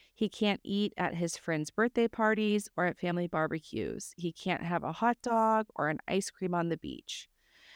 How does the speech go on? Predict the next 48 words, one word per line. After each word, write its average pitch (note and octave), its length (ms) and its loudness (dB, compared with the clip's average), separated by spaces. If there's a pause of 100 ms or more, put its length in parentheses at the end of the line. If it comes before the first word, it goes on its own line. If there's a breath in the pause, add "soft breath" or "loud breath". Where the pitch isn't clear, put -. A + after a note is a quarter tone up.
(160 loud breath)
She - 260 0
expressed A3 600 0
sadness F#3 680 2
she F3 240 -4
felt - 280 0
with F3 140 -2
her F3+ 100 -2
son's E3 340 -2
restrictions D#3+ 680 -4
and D#3 120 -8
watching D#3+ 340 -4
him E3 200 -2
miss D#3 280 -6
out D3 260 2
on D#3+ 160 -2
normal D#3+ 300 -2
little - 180 -6
boy B2+ 380 -4
things. - 520 -12 (840 soft breath)
At G3+ 140 2
the G#3+ 100 6
end A#3 80 8
of A#3+ 100 4
the G#3+ 120 2
interview, G#3 400 4
she - 240 -2
added, D#3 460 0
"When G3 180 0
I F#3+ 80 2
look G#3 280 0
at A#3 120 -4
him, F3+ 440 0
I F3+ 160 -4
don't F#3 240 -2
see - 200 -4
a G3+ 80 2
sick - 320 -10
child. D#3+ 680 -4 (240)
I G3 180 4
see G#3 320 0
his F#3+ 320 0
cheeky A#3+ 440 -2
smile F#3 640 0
and F3 160 -2
huge G3 380 -4
puppy F3 260 -4
dog - 360 -6
eyes." - 540 -10